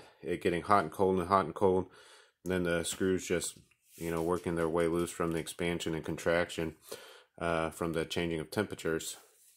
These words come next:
So grounding is a must-have for, uh,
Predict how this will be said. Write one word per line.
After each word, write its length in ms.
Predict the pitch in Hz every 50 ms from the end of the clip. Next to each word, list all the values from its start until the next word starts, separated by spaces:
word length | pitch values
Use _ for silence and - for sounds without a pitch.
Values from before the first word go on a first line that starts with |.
| _ -
So 380 | - - 95 90 87 85 78 - - - - - - - - - - _ _
grounding 580 | - 101 104 104 107 107 107 107 104 101 101
is 360 | 71 85 90 87 85 82 80 -
a 340 | 80 87 82 82 76 80 78 - - - _ _ _ _ _ _ _ _ _ _ _ _ _ _ _ - -
must-have 680 | 90 92 101 104 101 - - 101 92 87 85 82 80
for, 400 | - - 87 85 82 82 82 82 - - - - - - - - - - _ _ _ _ _ _ _ -
uh, 320 | - 85 82 82 78 76